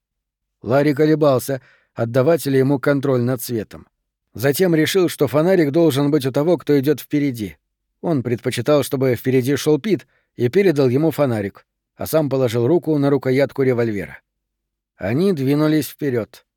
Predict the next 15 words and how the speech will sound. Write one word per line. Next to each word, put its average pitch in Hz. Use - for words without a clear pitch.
Под 104
ботинками 143
громко 143
скрипел 131
песок. 131
Ларри 139
следил 131
за 123
светом 131
фонарика. 110
Тот 165
ненадолго 139
задержался 143
на 127
распятии, 165